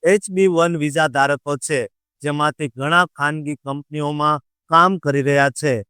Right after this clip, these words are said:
પરંતુ યુનિવર્સિટીઓ પણ તેમનો ઉપયોગ કરે છે.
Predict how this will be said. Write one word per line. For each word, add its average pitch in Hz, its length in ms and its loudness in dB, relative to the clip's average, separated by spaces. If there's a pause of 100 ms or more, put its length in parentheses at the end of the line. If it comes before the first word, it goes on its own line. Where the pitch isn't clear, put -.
(220)
પરંતુ 147 420 0
યુનિવર્સિટીઓ 170 960 2
પણ 147 380 0 (260)
તેમનો 151 380 0 (200)
ઉપયોગ 147 440 0 (120)
કરે 120 300 -2
છે. 131 240 -6